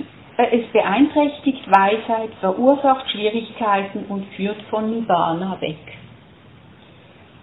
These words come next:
Also der Buddha beschreibt, wie er erkannte, dass Sinnesbegierde zu Leiden führt, nicht nur zum eigenen Leiden, sondern auch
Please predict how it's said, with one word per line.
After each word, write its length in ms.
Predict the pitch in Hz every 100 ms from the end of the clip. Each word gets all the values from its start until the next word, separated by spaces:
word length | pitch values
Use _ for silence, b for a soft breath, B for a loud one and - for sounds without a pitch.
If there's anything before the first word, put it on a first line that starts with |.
| - -
Also 280 | 196 208
der 140 | 240 220
Buddha 340 | 262 302 302
beschreibt, 840 | 285 247 - - 196 190 190 - - B B B - -
wie 240 | 214 -
er 180 | 208 -
erkannte, 840 | 190 190 - 226 285 320 208 196
dass 140 | 202 196 -
Sinnesbegierde 960 | 240 262 277 - 247 233 208 202 208 196 -
zu 80 | 196
Leiden 560 | 180 170 214 208 185 -
führt, 280 | 165 151 151 - - - -
nicht 440 | 214 226 262 - 269
nur 200 | 262 262 -
zum 140 | 226
eigenen 680 | 196 185 185 175 156 151 156
Leiden, 500 | 175 160 156 160 151 - - - - -
sondern 420 | 220 220 226 226
auch 240 | 214 202